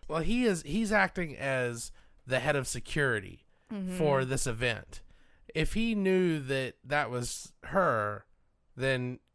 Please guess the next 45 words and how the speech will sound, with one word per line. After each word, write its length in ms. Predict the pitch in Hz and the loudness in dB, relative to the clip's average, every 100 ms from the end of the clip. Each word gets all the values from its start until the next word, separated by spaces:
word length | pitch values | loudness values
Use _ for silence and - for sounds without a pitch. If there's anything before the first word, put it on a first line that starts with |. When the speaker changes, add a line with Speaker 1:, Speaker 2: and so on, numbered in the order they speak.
| _ | _
Speaker 1:
he 200 | - 147 | -8 -4
wouldn't 400 | 170 156 135 117 110 | -2 0 -2 -4 -4
have 320 | 104 107 - - - | -6 -10 -16 -16 -8
allowed 400 | 113 117 113 104 | -4 0 0 -2
the 120 | 104 | -4
event 360 | 98 117 113 104 | -4 -4 -6 -6
to 60 | |
go 180 | 104 101 | -6 -4
down 320 | 101 104 101 | -2 -4 -4
there. 100 | 98 | -4
Speaker 2:
Yeah, 220 | 330 311 | -2 0
that's 220 | 277 254 - | 0 -2 -2
Speaker 1:
There's 300 | 143 139 127 | 0 2 2
Speaker 2:
true. 60 | |
Speaker 1:
no 180 | 139 131 | 2 2
way. 380 | 123 110 101 110 - - - | 2 0 -2 -8 -18 -14 -2
Speaker 2:
But 140 | 277 | 2
the 80 | 254 | 4
Speaker 1:
I 20 | |
Speaker 2:
whole 460 | - - 269 277 285 | 2 4 4 4 2
time, 240 | 240 220 | 4 4
I 120 | 220 254 | 6 6
remember 280 | 294 294 | 6 2
s-, 140 | 254 - | 0 2
I 80 | 226 | 2
was 220 | 226 - | 2 2
watching 320 | 220 226 240 | 2 2 0
it 80 | 208 | -4
with 120 | 190 | -4
a 60 | 180 | -6
friend 260 | - 180 | -4 -4
of 140 | 196 185 | -4 -6
mine, 380 | 180 170 175 175 - - - 214 | -4 -4 -6 -10 -14 -16 -4 0
and 160 | 226 | 2
the 40 | 220 | 2
moment 440 | 214 214 226 233 | 8 8 8 4
when 140 | 233 | 0
he 220 | 214 240 214 | 0 -2 -2
shows 440 | - 208 202 208 - | 0 2 4 2 0
up, 280 | 180 202 - - - - | 0 0 -2 -4 -6 0
the 100 | 208 | 2
music 480 | 208 202 202 220 208 | 2 2 2 0 -2
gets 180 | 175 | -6
real 360 | 180 185 214 202 | -4 2 4 4
loud 540 | 190 170 180 208 214 | 4 4 6 6 2